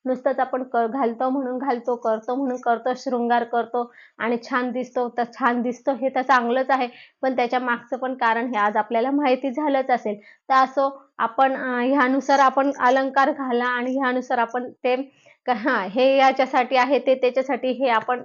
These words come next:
मनात धरून घाला, म्हणजे तुम्हाला ते घालण्याचा आणखी जास्त आनंद होईल.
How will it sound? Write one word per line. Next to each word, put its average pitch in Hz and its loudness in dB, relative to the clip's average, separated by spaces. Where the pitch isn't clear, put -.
मनात 247 2
धरून 302 2
घाला, 240 2
म्हणजे 247 0
तुम्हाला 254 2
ते 254 2
घालण्याचा 254 0
आणखी 254 -2
जास्त 233 -2
आनंद 233 2
होईल. 226 0